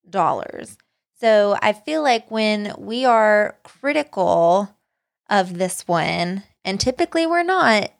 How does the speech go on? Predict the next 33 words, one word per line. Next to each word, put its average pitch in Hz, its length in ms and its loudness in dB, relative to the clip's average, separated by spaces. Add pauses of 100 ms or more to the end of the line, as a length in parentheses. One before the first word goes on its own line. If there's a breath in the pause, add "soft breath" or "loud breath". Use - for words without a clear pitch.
because 202 560 -2 (220)
so 269 180 2
far 277 380 2
I 208 100 2
think 208 220 -6
we've 196 180 -6
raved 220 280 2
about 180 280 0
pretty 220 160 -6
much 208 180 -2
everything 202 380 -2
that 190 120 -4
we've 180 180 -6
eaten. 180 480 -4 (380 soft breath)
When 247 180 0
we're 233 100 2
critical 294 460 0
of 214 160 0
this 220 220 -4
one, 277 360 -4 (380 soft breath)
I 220 80 0
think 262 240 -6
a 269 60 4
lot 202 220 4
of 214 120 2
it 208 140 -2
does 190 200 0
have 196 200 0
to 196 60 -6
do 185 120 -2
with 180 100 -2
the 170 80 -6
price 185 340 -4